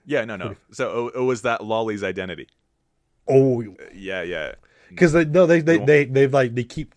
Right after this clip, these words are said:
Speaker 2: they hinted toward, like, her being someone they know.
Speaker 1: They didn't hint. They straight up said, "You're this person," and then they're like,
Speaker 2: No,
Speaker 1: "Oh,
Speaker 2: and
Speaker 1: fuck."
Speaker 2: no, I'm talking about beforehand, not in chapter forty-five.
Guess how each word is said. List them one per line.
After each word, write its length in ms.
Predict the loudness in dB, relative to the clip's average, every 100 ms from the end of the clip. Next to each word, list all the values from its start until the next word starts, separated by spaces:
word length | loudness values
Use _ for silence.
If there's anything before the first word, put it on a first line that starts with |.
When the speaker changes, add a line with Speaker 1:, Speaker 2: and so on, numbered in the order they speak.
| -8
Speaker 2:
they 200 | -6 -6
hinted 400 | -4 -6 -6 -6
toward, 260 | -6 -6
like, 180 | -8 -14
her 220 | -14 -12
being 300 | -10 -10 -12
someone 600 | -14 -16 -14 -14 -16 -18 -20 _ _ -10
they 180 | -8 -8
know. 240 | -8 -10
Speaker 1:
They 120 | -6
didn't 260 | -4 -4 -4
hint. 260 | -6 -6 -6
They 100 | -8
straight 300 | -4 -2 -2
up 120 | -2
said, 420 | 0 0 0 -6 _ _ _ _ _
"You're 640 | -6 0 2 2 0 -2
this 260 | -8 -10 -6
person," 520 | -4 -4 -6 -14 -14
and 140 | -16 -12
then 140 | -12
they're 80 | -8
like, 100 | 0
Speaker 2:
No, 200 | 2 2
Speaker 1:
"Oh, 40 |
Speaker 2:
and 100 | -2
Speaker 1:
fuck." 220 | -2 -2 2
Speaker 2:
no, 240 | 0 2
I'm 100 | -2
talking 240 | -2 -2 -2
about 200 | -4 -6
beforehand, 420 | -8 -6 -6 -8
not 160 | -10
in 80 | -12
chapter 300 | -12 -12 -12
forty-five. 520 | -18 -20 -18 -18 -18